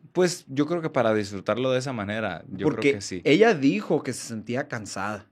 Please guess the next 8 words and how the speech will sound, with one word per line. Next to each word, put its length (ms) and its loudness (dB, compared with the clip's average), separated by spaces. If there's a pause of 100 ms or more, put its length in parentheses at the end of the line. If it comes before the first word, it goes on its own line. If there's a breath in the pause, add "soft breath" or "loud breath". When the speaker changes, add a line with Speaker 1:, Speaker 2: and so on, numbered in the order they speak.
(140)
Speaker 2:
que 200 0
ya 80 0
Speaker 1:
Ujú. 80 -2
Speaker 2:
no 80 0
se 100 -10
sentía 760 -2 (1040)
fácil 520 0
así. 240 -4